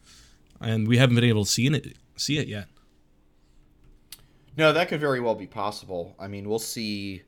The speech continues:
Speaker 2: I think sometimes folks think that, oh, you know, this map change is gonna completely, you know, revamp, you know,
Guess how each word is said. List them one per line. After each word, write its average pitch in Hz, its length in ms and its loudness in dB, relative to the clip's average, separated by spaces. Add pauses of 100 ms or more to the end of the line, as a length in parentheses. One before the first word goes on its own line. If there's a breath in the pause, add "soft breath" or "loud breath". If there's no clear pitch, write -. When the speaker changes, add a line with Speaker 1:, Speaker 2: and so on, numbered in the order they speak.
(1700)
Speaker 2:
I 165 100 4
think 330 160 -6
sometimes 262 360 -6
folks 147 280 -4
think 123 220 -12
that, 101 420 -8 (920)
oh, 120 260 -4
you 98 140 -8
know, 95 120 -8
this 104 180 -8
map 107 240 -6
change 107 300 -10
is 92 100 -14
gonna 87 180 -14
completely, 95 720 -12 (120)
you 95 100 -16
know, 87 80 -14
revamp, 95 500 -14 (280)
you 92 100 -18
know, 82 240 -16